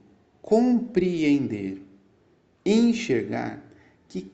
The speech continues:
cada texto da Sagrada Escritura está, de certa forma, relacionado com toda a Bíblia e com a fé da igreja. Por isso que nós não podemos tirar um texto ou um versículo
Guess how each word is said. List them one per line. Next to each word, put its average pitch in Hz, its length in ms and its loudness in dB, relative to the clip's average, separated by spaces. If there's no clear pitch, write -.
cada 190 520 -2
texto 143 800 -2
da 127 160 -10
Sagrada 117 380 -4
Escritura 127 400 -4
está, 170 220 -2
de 170 100 -6
certa 165 300 0
forma, 156 280 -2
relacionado 151 640 -2
com 220 240 0
toda 185 640 4
a 113 60 -6
Bíblia 101 420 -10
e 151 120 -6
com 160 120 -2
a 160 80 2
fé 123 140 -4
da 123 100 -2
igreja. 117 400 -2
Por 196 140 2
isso - 180 2
que - 100 -6
nós 208 180 0
não 196 160 4
podemos 175 420 0
tirar 160 300 2
um 143 180 0
texto 165 420 2
ou 147 60 4
um 151 160 0
versículo 131 720 -2